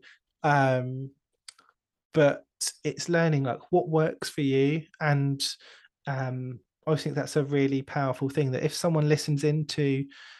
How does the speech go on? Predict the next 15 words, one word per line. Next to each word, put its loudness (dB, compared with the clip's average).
different 0
conversations, 0
hopefully -2
they 2
have 2
a 0
really -2
positive 0
impact 2
on -4
you. -8
But -6
if -2
they 0
don't, -2